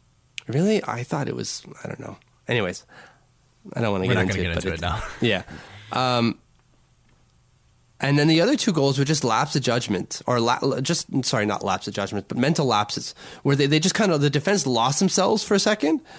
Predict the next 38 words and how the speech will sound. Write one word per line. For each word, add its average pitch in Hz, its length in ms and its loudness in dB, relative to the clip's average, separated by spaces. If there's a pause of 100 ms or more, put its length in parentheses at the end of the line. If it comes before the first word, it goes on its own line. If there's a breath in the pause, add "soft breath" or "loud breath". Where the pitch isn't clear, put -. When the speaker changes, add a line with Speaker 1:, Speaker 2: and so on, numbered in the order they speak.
(180 loud breath)
Speaker 1:
and 131 200 2
then, 123 200 0
oh, 170 140 2
pff, - 200 -8 (140)
boop, 147 240 0
they 135 80 2
scored. 104 340 -2 (760 soft breath)
But 151 160 0
in, 185 180 2 (200)
otherwise, 147 480 2
they're 147 100 4
in 147 80 4
complete 156 360 2
control 151 320 4
of 143 60 4
the 143 40 2
game. 180 240 4
They 117 100 2
just, 180 240 -2
they 151 100 4
just 143 180 0
lost 131 400 0
their 170 120 2
heads 147 300 0
for - 340 -2 (400 loud breath)
just - 320 0
moments, 131 640 0 (320 soft breath)
and 113 360 0
just 151 200 0
like 147 140 2
that, 135 180 0
Chicago 113 380 -2
capitalized 101 560 -2
on 98 140 0
it, - 100 -2
and 117 140 2
you 113 80 0
got 117 320 -4